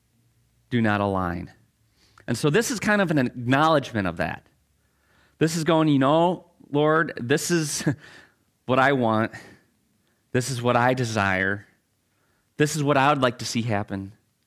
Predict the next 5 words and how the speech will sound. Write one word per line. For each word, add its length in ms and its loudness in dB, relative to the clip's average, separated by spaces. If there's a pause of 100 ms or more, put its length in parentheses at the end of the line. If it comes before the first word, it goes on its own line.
(1600)
But 160 -2
your 220 0
will 200 0
be 140 -4
done." 320 -8